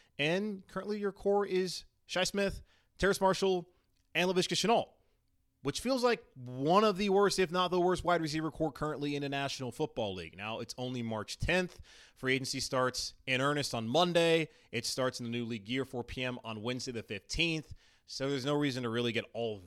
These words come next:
that worried about it right now, 'cause the Panthers aren't playing a game anytime soon, but it's something that they need to address. But back to how thin this free agent wide receiver market is.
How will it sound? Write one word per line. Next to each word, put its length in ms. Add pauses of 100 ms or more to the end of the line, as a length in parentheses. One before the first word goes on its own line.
that 280 (140)
worried 300
about 240
it 100
right 180
now, 300
'cause 140
the 60
Panthers 300
aren't 160
playing 220
a 20
game 340 (260)
anytime 440
soon, 320
but 120
it's 100
something 220
that 160
they 80
need 140
to 80
address. 380
But 220
back 300
to 440 (400)
how 240
thin 640 (520)
this 220
free 180
agent 160
wide 100
receiver 300
market 320
is. 380